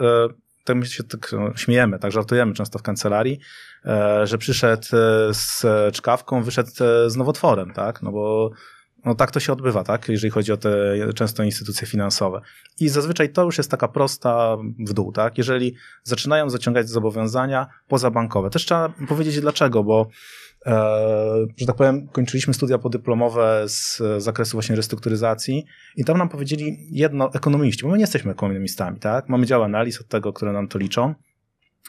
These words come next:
że każdy bank ocenia zdolność tego kredytobiorcy, tak, na poziomie jakichś tam swoich ratingów,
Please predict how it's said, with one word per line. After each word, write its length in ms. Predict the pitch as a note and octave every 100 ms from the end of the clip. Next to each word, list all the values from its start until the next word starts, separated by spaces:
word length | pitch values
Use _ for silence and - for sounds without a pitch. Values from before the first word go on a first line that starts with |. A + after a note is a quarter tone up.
| -
że 360 | A#2 A2 A2+ A2 - - -
każdy 260 | - F3+ F3+
bank 460 | D3+ G#2+ G2+ - _
ocenia 580 | B2 B2 E3 B2+ G2 F#2+
zdolność 420 | G#2+ C3+ D3 B2+
tego 440 | - G#2+ G#2 G2+ G2
kredytobiorcy, 720 | A#2 A2+ A2 A#2 A2+ A2+ C#3+
tak, 240 | A2 C3
na 80 | A#2+
poziomie 260 | A#2 B2 A#2+
jakichś 240 | A2+ -
tam 160 | A2 G#2+
swoich 280 | A2 G#2+
ratingów, 480 | G#2+ G2 G2+ F2+ -